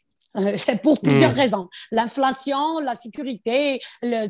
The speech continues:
Speaker 1: tout. Donc, il y a
Speaker 2: Oui, c'est,
Speaker 1: beaucoup
Speaker 2: c'est,
Speaker 1: de,
Speaker 2: c'était une question
Speaker 1: de,
Speaker 2: que,
Speaker 1: de faiblesses.
Speaker 2: c'était une question que je voulais demander justement. C'est quoi la différence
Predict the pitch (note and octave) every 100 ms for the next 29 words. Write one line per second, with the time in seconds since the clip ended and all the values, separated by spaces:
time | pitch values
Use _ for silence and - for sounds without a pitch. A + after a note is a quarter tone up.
0 | - F4 B3 G3 G3+ G3+ G#3 A3 G#3+ D#3+
1 | E3+ D4 - D#4+ A3+ A#3+ A3+ C#3+ D3 D#3
2 | G3+ - C3+ B2 B2 B2 B2 - - -
3 | C4+ G#3 F#3+ - - _ - - C#3+ A#2+
4 | B2+ D#3 C#3 A#2 A#2+ A#2+ A#2+ D#3 B2+ -
5 | B2+ D3+ E3 _ _ - E3 D3 B2+ B2
6 | C3+ C#3 D#3 - -